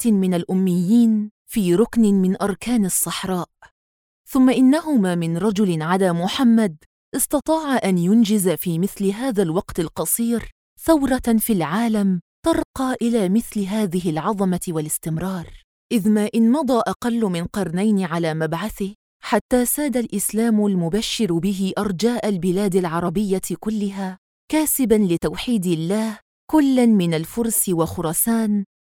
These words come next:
وجنوب الاتحاد السوفيتي والقوقاز وإسبانيا وجزء من بلاد الغال. وهذا واحد من كبار نقاد محمد الجادين الصرحاء،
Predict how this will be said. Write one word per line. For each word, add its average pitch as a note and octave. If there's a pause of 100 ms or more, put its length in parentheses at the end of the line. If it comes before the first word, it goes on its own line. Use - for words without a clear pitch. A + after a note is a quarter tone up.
(140)
وجنوب B3+
الاتحاد F#3
السوفيتي F#3 (260)
والقوقاز F3+ (220)
وإسبانيا A3 (260)
وجزء A#3+
من F3
بلاد F#3+
الغال. F3 (500)
وهذا A3
واحد G3
من F3+
كبار G3
نقاد F3
محمد F3+ (240)
الجادين F#3
الصرحاء، F3